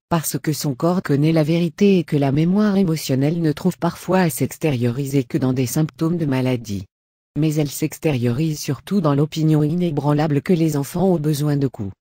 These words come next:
Contrairement à l'enfant, nous, adultes, disposons d'options plus saines que le déni. Nous pouvons choisir de savoir et de nous connaître nous-mêmes,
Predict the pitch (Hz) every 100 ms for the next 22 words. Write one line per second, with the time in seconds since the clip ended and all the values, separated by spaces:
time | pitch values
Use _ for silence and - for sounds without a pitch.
0 | _ _ - 190 - 196 175 180 151 135
1 | 139 - 135 135 185 - 135 131 185 -
2 | 139 135 127 156 196 - - 147 180 180
3 | - 196 180 185 175 - 190 185 - 196
4 | 190 175 147 147 131 131 120 107 95 _
5 | _ _ _ - 135 127 147 180 - 170
6 | 139 143 143 131 135 127 160 160 147 139
7 | 127 175 165 175 - 143 156 135 127 135
8 | 175